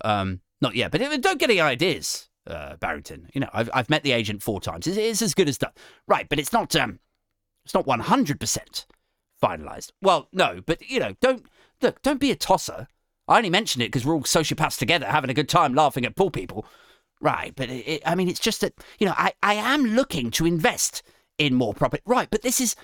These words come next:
this is my investment. Well, no, not yet, it's not.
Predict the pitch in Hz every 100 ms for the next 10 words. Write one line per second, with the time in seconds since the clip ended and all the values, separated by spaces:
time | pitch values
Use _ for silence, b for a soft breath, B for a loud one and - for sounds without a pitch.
0 | B _ 285 277 285 220 233 254 269 285
1 | 262 233 175 185 147 147 - 120 - 113
2 | 101 113 117 - 123 110 135 196 - 123
3 | -